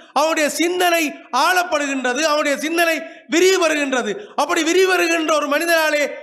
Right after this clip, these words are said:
சிறப்பான வாழ்வை வாழ முடியும். மனிதனாக இந்த உலகத்திலே வாழ்ந்து அந்த இறைவனுடைய அந்த, ஆ, வீடு பெற்றி அடைவதற்கு அது காரணமாக அமையும் நடுவர்களே.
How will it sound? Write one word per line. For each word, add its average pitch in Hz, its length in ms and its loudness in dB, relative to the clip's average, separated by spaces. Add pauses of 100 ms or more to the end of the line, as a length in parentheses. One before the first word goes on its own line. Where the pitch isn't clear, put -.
சிறப்பான 330 680 0
வாழ்வை 311 460 -2
வாழ 294 320 0
முடியும். 285 440 -4 (180)
மனிதனாக 311 880 0 (140)
இந்த 285 180 0
உலகத்திலே 330 540 2
வாழ்ந்து 302 920 -2
அந்த 269 460 0
இறைவனுடைய 330 560 2
அந்த, 269 400 -2 (200)
ஆ, 233 360 2 (180)
வீடு 339 400 0
பெற்றி 320 260 0
அடைவதற்கு 302 640 -2 (180)
அது 294 220 -2
காரணமாக 320 580 0
அமையும் 285 480 0
நடுவர்களே. 220 600 -2